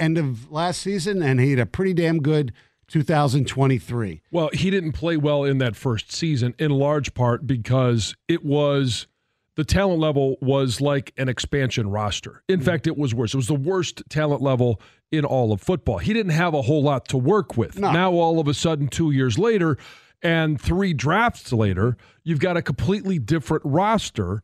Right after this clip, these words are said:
Speaker 1: Mm-hmm.
Speaker 2: And, you know, they've gone out and sporadically, you know, added some pieces through free agency, but they haven't been impactful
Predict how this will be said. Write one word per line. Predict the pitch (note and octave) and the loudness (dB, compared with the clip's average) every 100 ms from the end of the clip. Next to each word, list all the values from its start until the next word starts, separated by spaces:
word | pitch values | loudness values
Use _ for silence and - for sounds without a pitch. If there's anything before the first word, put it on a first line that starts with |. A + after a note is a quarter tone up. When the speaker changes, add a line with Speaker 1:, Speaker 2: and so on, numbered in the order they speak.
| F3+ | -10
Speaker 1:
Mm-hmm. | D#3+ E4+ _ _ | -12 -14 _ _
Speaker 2:
And, | E3 E3+ E3+ E3+ E3 | 0 2 2 2 2
you | F3+ | 2
know, | E3 | 2
they've | D#3+ G3 | 2 2
gone | F#3+ G3 F3+ | 2 2 4
out | F3 F3 - | 4 2 2
and | D#3 D#3 D3+ D3 | 0 2 2 0
sporadically, | - - D4+ E4 A#3+ D#3 C#3 C#3+ - _ _ _ - | -4 -6 -2 0 0 0 0 -2 -6 _ _ _ -8
you | D#3+ | -4
know, | D#3+ - D3 _ _ _ _ _ _ _ _ - B2 - - _ - | -4 -6 -16 _ _ _ _ _ _ _ _ -20 -20 -20 -20 _ -2
added | F3+ G#3+ G3+ | 0 2 0
some | - F3 | -2 -4
pieces | - F#3 G#3 - D3+ D3 - | -2 0 0 0 0 0 -2
through | D3+ D3 | -2 0
free | A#2+ D3+ C#3 | 0 0 2
agency, | G#3+ D#3+ C#3 E3 | 0 0 -2 0
but | D3 F#3 | 0 2
they | A3 | 2
haven't | F3 F#3 E3 D3+ | 4 2 0 0
been | D#3+ | 0
impactful | D#3+ D#3+ C3+ D3+ C3+ - | 0 0 2 0 0 -2